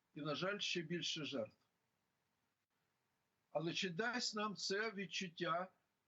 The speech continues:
ну, пере-, відчуття перемоги у нас буде, вихід на дев'яносто перший рік, але не буде гарантії,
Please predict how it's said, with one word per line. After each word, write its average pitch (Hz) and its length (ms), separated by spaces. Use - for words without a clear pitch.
ну, 175 160
пере-, 165 240
відчуття 175 500
перемоги 190 460
у 190 80
нас 196 200
буде, 185 300
вихід 143 400
на 147 120
дев'яносто 151 460
перший 143 400
рік, 123 160
але 165 220
не 180 140
буде 208 460
гарантії, 175 760